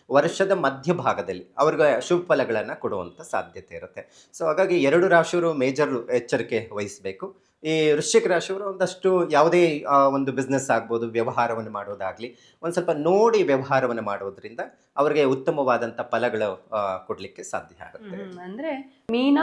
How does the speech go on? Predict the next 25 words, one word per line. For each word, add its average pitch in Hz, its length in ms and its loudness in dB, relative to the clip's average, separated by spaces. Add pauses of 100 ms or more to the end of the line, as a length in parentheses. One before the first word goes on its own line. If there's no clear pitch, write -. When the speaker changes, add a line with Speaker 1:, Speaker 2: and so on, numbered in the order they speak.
Speaker 2:
ಮತ್ತು 302 540 -2
ವೃಶ್ಚಿಕ 226 540 -6
ಹಾಗೂ 240 360 0
ಸಿಂಹ 220 380 -4
ರಾಶಿಯವರಿಗೆ 202 540 -2
ಸ್ವಲ್ಪ 330 380 4 (400)
ಎಚ್ಚರಿಕೆಯಿಂದ 262 640 0
ಇರ್ಬೇಕು 202 600 0
ಅನ್ನೋದನ್ನ 185 360 -4 (180)
ನೀವು 175 220 -8
ಹೇಳಿದ್ರಿ. 170 600 -12 (280)
ಇನ್ನು 339 500 6
ಕೆಲವರೆಲ್ಲ 294 480 4
ಮದುವೆ 269 560 4
ಯೋಗ, 220 260 4 (440)
ಹಾಗೆ 208 460 0
ಉದ್ಯೋಗ, 214 540 0
ಹೊಸ 214 360 4
ಉದ್ಯೋಗವನ್ನ 208 640 -2
ಪಡೆದುಕೊಳ್ಬೇಕು 190 720 -10
ಅಂತ 185 180 -12
ಕಾಯ್ತಾ 214 440 0
ಇರ್ತಾರೆ, 185 760 -4
ಮದುವೆ 247 400 6
ಯೋಗ 247 280 6